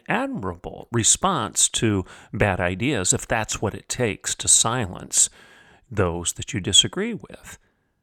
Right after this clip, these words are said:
I, I'm serious. Twenty-three percent, almost a quarter of today's college students think that if violence is necessary to silence someone, someone with bad ideas,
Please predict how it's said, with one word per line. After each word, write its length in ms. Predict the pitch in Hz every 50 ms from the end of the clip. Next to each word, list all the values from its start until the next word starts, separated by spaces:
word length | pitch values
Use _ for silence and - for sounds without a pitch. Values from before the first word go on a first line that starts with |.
| _ _ -
I, 100 | - 170 180
I'm 140 | - 160 165
serious. 520 | - - 302 311 262 - - - - - - _ _ _ -
Twenty-three 520 | - - 113 139 202 247 - - 185 180
percent, 400 | 185 - 170 - - 180 139 - -
almost 360 | 131 151 190 233 240 - -
a 60 | 143
quarter 500 | - - - - - 233 254 226 127 101
of 180 | - - - -
today's 380 | - 117 92 101 101 92 85
college 500 | - - - - 214 226 214 147 101 -
students 460 | - - - 87 87 82 87 - - - - - - - - -
think 460 | - - - - 113 117 139 147 -
that 280 | - 117 107 104 - - _ -
if 340 | 120 123 165 175 - - - _ _ -
violence 600 | - 113 107 113 110 139 180 196 247 254 - -
is 160 | 220 208 - -
necessary 800 | 175 180 185 175 - 131 - - - 98 87 87 82 - - _ - - - - - _ - -
to 100 | - -
silence 540 | - - - 165 196 202 165 120 98 - -
someone, 560 | - - 98 92 90 90 92 - - - - -
someone 480 | - - - 101 95 90 85 90 92 92
with 180 | 92 - -
bad 240 | 95 110 113 135 160
ideas, 680 | 165 151 143 151 147 135 92 - - - - - -